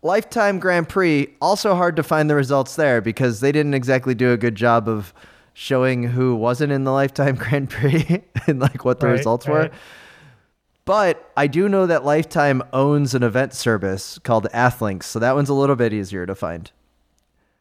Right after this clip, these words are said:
Speaker 1: But let me just ask you guys a question.
Speaker 2: Okay.
Speaker 1: If you were gonna f-, look for results, where would be the first place you would go f-,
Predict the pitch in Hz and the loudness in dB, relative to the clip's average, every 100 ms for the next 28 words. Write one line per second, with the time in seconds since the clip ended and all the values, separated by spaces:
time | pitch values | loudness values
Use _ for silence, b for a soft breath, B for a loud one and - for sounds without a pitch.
0 | _ _ _ _ _ _ _ 190 240 339 | _ _ _ _ _ _ _ -2 0 0
1 | 294 214 190 170 - 156 135 117 107 - | 0 2 2 0 0 0 2 0 -2 -8
2 | 85 - - 131 151 156 _ _ - 180 | -10 -10 -14 -12 -12 -14 _ _ -2 0
3 | 170 190 - - 185 - 262 311 269 208 | 2 0 -2 -4 -4 0 0 2 2 2
4 | 170 - - - 147 151 147 - 131 117 | 2 -2 -16 -8 0 0 0 -2 0 2
5 | 110 98 85 - - 214 269 320 269 233 | 0 0 -4 -6 -14 -4 -2 0 0 0
6 | 147 - - 190 - 170 147 135 127 117 | -2 -2 0 0 2 2 2 2 2 2
7 | 98 113 98 95 - | 2 0 0 -4 -14